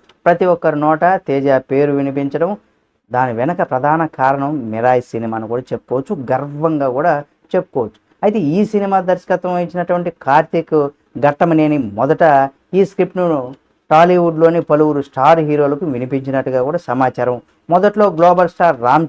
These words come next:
చరణ్కు ఈ కథను నేరుగా చెప్పారట. కానీ ఆ సమయంలో రామ్ చరణ్ బిజీ షెడ్యూల్ కావడం, ఆ ప్రాజెక్ట్ను చేయలేకపోయాడని కూడా ఇండస్ట్రీలో ఒక టాక్ అయితే ఉంది.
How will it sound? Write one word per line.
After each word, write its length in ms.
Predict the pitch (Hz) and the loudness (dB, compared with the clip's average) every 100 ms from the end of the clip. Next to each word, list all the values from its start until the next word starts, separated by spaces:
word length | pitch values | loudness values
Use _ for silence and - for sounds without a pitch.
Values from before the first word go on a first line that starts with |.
| 160 | 0
చరణ్కు 460 | 151 156 165 143 135 _ - | 0 -2 -2 -2 -4 _ -4
ఈ 140 | 170 | 0
కథను 320 | 160 165 160 135 | 2 4 4 4
నేరుగా 340 | 143 151 147 143 | 4 4 2 2
చెప్పారట. 400 | 131 139 135 131 143 127 - _ - | 0 0 0 0 2 0 -2 _ 0
కానీ 200 | 190 190 | 2 4
ఆ 180 | 165 165 | 2 2
సమయంలో 440 | 170 165 160 160 | 0 0 2 2
రామ్ 320 | 139 139 151 151 | 2 2 2 0
చరణ్ 220 | 151 147 | -2 -2
బిజీ 300 | 117 120 139 | -4 -4 -2
షెడ్యూల్ 360 | 139 139 143 143 | -2 -2 -2 0
కావడం, 480 | 143 139 139 135 135 _ _ - | 4 4 4 2 -4 _ _ 0
ఆ 120 | 165 | 2
ప్రాజెక్ట్ను 760 | 180 180 175 170 175 175 139 135 147 | 4 2 2 0 -2 -6 -6 -4 0
చేయలేకపోయాడని 720 | 147 151 135 135 135 135 135 | 4 4 2 0 0 0 0
కూడా 140 | 156 | 0
ఇండస్ట్రీలో 560 | 151 127 131 127 147 165 | -2 -2 -4 -4 -4 -2
ఒక 100 | 117 | -4
టాక్ 340 | - 117 127 | -2 -2 0
అయితే 180 | 127 123 | 0 0
ఉంది. 320 | 123 120 123 | -4 -4 -8